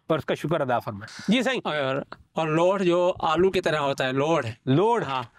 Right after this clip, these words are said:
Speaker 1: ہاں۔
Speaker 2: جو کالے رنگ کے ہوتے ہیں۔
Speaker 1: جی، جی، جی،
Speaker 2: وہ
Speaker 1: جی،
Speaker 2: بھی
Speaker 1: جی۔
Speaker 2: یہاں بہت تھا۔
Speaker 1: ماشاءاللہ۔
Speaker 2: اور ایک کمو ہوتا ہے جس کا ذائقہ چاولوں کی طرح ہوتا ہے۔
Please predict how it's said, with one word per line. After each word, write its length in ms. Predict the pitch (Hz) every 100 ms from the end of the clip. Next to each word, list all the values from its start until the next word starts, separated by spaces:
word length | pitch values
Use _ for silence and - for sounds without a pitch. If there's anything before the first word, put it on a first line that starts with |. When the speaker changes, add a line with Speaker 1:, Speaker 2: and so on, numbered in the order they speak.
| -
Speaker 1:
ہاں۔ 200 | 156 160
Speaker 2:
جو 140 | 131
کالے 320 | 123 151 151
رنگ 100 | 165
کے 100 | 147
ہوتے 240 | 139 143 139
ہیں۔ 100 | 135 -
Speaker 1:
جی، 220 | 127 185
جی، 160 | 160 151
جی، 100 | 127
Speaker 2:
وہ 160 | 139 151
Speaker 1:
جی، 60 |
Speaker 2:
بھی 80 | 151
Speaker 1:
جی۔ 40 |
Speaker 2:
یہاں 140 | 151 151
بہت 260 | 135 139
تھا۔ 200 | - 131 120 - -
Speaker 1:
ماشاءاللہ۔ 640 | 143 156 - 143 117 107 - -
Speaker 2:
اور 160 | - 165
ایک 120 | 185 175 -
کمو 200 | 190 208
ہوتا 340 | 175 175 160
ہے 180 | 165 175
جس 300 | - 160 156
کا 120 | 180
ذائقہ 320 | 151 156 156 160 139
چاولوں 360 | 160 165 185
کی 120 | 156
طرح 180 | 151 139
ہوتا 280 | 135 131 143
ہے۔ 100 | 131